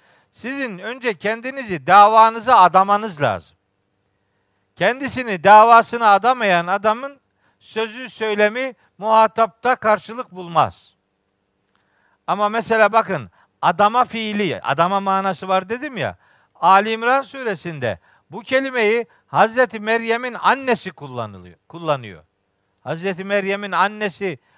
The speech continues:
bu kelimeyi kullanıyor. Hazreti Meryem için diyor ki Yüce Allah'a, "İz gâlet imrâetü İmrâne." Hani İmran'ın hanımı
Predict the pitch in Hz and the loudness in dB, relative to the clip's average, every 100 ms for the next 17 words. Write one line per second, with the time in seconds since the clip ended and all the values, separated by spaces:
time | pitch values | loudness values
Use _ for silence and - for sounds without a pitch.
0 | _ 175 - 196 196 190 175 185 196 202 | _ -20 -8 -8 -6 -8 -8 -12 -6 -6
1 | 240 220 135 _ _ 151 185 202 185 190 | -6 -10 -10 _ _ -12 -8 -8 -8 -6
2 | 196 202 208 185 139 147 147 196 294 339 | -6 -4 -6 -8 -12 -16 -16 -12 -12 -10
3 | 190 123 - _ _ _ 147 160 180 160 | -10 -10 -12 _ _ _ -20 -6 -2 -2
4 | 151 135 123 110 - _ _ _ _ _ | 0 0 0 -4 -10 _ _ _ _ _
5 | _ _ _ _ _ _ _ _ _ _ | _ _ _ _ _ _ _ _ _ _
6 | _ _ _ _ _ _ _ _ _ _ | _ _ _ _ _ _ _ _ _ _
7 | _ _ _ - 233 - 247 254 240 - | _ _ _ -14 -14 -4 2 4 4 -2
8 | 233 220 240 233 - 226 226 220 233 220 | -8 2 6 6 4 -6 -6 0 4 4
9 | 151 92 73 _ _ _ _ 175 247 226 | 2 -8 -14 _ _ _ _ -8 -6 -8
10 | 196 220 220 226 226 240 226 170 214 220 | -10 -10 0 2 2 -2 -6 -4 -4 -6
11 | 220 185 | -4 -6